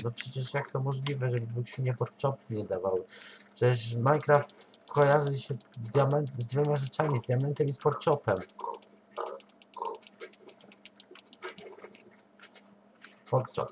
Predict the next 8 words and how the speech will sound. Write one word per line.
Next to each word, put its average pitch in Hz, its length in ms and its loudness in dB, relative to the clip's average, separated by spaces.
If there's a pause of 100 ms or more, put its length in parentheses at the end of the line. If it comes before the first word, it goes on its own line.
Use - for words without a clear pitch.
(300)
pork 117 220 0
chop, - 140 -6 (280)
pork 98 320 6
chop, - 140 0 (260)
pork - 200 -8
chop, 85 120 -6 (460)
pork 143 260 8
chop. 151 420 6